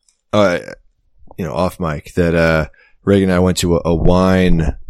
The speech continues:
event. Maybe I didn't. I don't remember. But, uh, at this wine event, it was, it was our, our, our friends are members of a wine club. And so this place rented out a building that used to be a church and is now just, like,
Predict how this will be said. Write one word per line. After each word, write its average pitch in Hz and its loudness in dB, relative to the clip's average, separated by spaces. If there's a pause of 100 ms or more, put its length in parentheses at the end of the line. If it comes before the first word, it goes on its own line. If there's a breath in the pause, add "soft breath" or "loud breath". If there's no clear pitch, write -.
(160)
event. 80 -2 (100)
Maybe 92 2
I 78 2
didn't. 78 -2
I 80 -2
don't 82 0
remember. 73 2 (220)
But, 90 0
uh, 80 -2 (340)
at 110 -2
this 110 -2
wine 95 -2
event, 76 -4
it 90 -2
was, 90 -6
it 85 -6
was 87 -6
our, 87 -4
our, 90 -2
our 85 -2
friends 107 0
are 98 4
members 92 0
of 90 -4
a 82 0
wine 87 -2
club. 73 -4
And 76 -8
so 85 -4
this 78 -6
place 85 -2
rented 87 -2
out 80 -2
a 78 -8
building 85 0
that 71 -8
used 117 0
to 117 0
be 107 2
a 92 2
church - -2 (220)
and 87 -6
is 87 -6
now 95 0
just, 90 -2
like, 87 -2